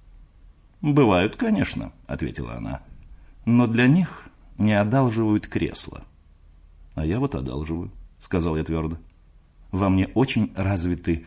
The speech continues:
родственные чувства». «Как бы не так. Все вы ветрогоны,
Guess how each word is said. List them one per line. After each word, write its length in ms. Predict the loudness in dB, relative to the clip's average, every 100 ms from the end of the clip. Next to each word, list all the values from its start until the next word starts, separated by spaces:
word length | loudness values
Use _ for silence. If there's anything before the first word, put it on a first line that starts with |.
| -16 -6
родственные 640 | -2 -2 -2 -4 -2 -4
чувства». 500 | -6 -12 -12 -14 -18 -20 _ _ -20 _ _ -20 -20 -20 _ -4
«Как 260 | 0 2
бы 120 | 4 6
не 180 | 6
так. 500 | 4 2 0 -4 -18 -20 _ _ _ _ -20 -20 -20 -20 -20 -20 -18
Все 300 | -6 2 4
вы 120 | 4
ветрогоны, 760 | 4 0 -2 0 0 0 -4 -8